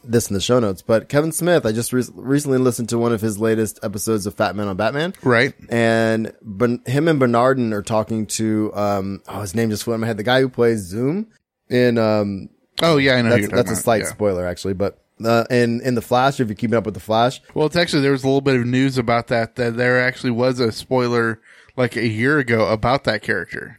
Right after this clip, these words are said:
Speaker 1: Right. And, uh, uh, Teddy Sears is his name.
Speaker 2: Yeah.
Speaker 1: And, uh, really cool guy. Um, that was a, that was a fun part. I didn't get to listen to the back end of it because they started talking about, uh, Kevin Smith's episode,
Speaker 2: Which I haven't watched
Speaker 1: which
Speaker 2: yet.
Speaker 1: I haven't watched yet. So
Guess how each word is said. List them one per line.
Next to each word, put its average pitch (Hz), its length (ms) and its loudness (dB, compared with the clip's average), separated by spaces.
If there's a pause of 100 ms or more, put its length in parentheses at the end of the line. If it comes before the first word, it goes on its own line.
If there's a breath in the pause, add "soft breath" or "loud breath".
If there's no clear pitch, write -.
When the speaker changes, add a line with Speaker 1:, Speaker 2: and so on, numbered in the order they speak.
Speaker 1:
Right. 120 300 0 (340 soft breath)
And, 123 340 2
uh, 113 420 0 (240)
uh, 117 260 2
Teddy 175 260 0
Sears 101 520 -2 (100)
is 113 140 -6
his 98 120 -8
name. 92 280 -6
Speaker 2:
Yeah. 104 340 -2
Speaker 1:
And, 120 380 0
uh, 107 460 0 (280)
really 196 400 0
cool 143 220 0
guy. 110 400 2
Um, 101 580 -4 (380)
that 147 200 0
was 135 140 2
a, 127 100 2
that 135 120 2
was 143 160 2
a 127 60 0
fun 143 300 0
part. 131 200 0
I 131 100 2
didn't 160 180 2
get 147 120 -2
to 143 40 0
listen 131 220 0
to 110 60 -8
the 117 80 -2
back 117 260 2
end 127 80 2
of 123 100 2
it 139 180 0 (220 soft breath)
because 127 200 0
they 117 60 0
started 113 280 0
talking 117 280 0
about, 107 360 0
uh, 90 380 -4
Kevin 117 260 0
Smith's 113 340 -2
episode, 107 580 0
Speaker 2:
Which 131 180 0
I - 40 2
haven't 120 160 0
watched 110 240 0
Speaker 1:
which 117 100 2
Speaker 2:
yet. 117 80 0
Speaker 1:
I 113 60 4
haven't 107 160 0
watched 78 260 -8
yet. - 200 -16
So 113 320 0